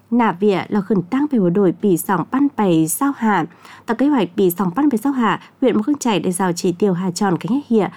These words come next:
hốc xếp bét quân dần khẩn tăng về bộ đội, cùng ăn bày bộ đội lò hà xếp quân dần, bày dệt công an lò xếp bét quân dần. Vài tờ năm po chỉ tiêu nhóc dùng chất đường còn vỉa lò khách hịa quân dần, khẩn tăng bày bộ đội cánh bày dệt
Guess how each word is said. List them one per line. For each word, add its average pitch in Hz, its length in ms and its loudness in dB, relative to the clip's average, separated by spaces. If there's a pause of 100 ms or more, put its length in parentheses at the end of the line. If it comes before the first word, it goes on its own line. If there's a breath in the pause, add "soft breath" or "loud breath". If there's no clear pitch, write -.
(180 loud breath)
hốc 269 200 0
xếp 285 180 -2
bét 277 240 0
quân 285 240 2
dần 196 180 2
khẩn 196 220 0
tăng 285 280 -2
về 240 80 0
bộ 185 100 -2
đội, 175 280 2 (260 loud breath)
cùng 233 120 0
ăn 208 280 2 (100)
bày 202 200 2
bộ 196 180 0
đội 190 320 2
lò 220 100 0
hà 196 160 -4
xếp 285 220 -4
quân 294 140 2
dần, 185 280 2 (260 loud breath)
bày 208 260 2
dệt 214 240 -2
công 208 260 -2
an 180 360 2
lò 185 360 2 (300 loud breath)
xếp - 240 -2
bét 302 180 -2
quân 285 160 0
dần. 196 300 2 (400 loud breath)
Vài 240 160 0
tờ 196 120 -2
năm 262 260 2
po 294 60 2 (100)
chỉ 190 160 0
tiêu 185 260 0
nhóc 254 200 0
dùng 175 360 2
chất 294 240 -2
đường 190 240 2
còn 185 220 0
vỉa 185 300 2
lò 196 200 0
khách 262 240 -6
hịa 214 200 2
quân 262 120 0
dần, 180 260 2 (460 loud breath)
khẩn 202 160 2
tăng 285 340 0 (100)
bày 190 340 2
bộ 202 120 2
đội 196 220 2
cánh 170 240 -2 (100)
bày 196 200 2
dệt 185 240 0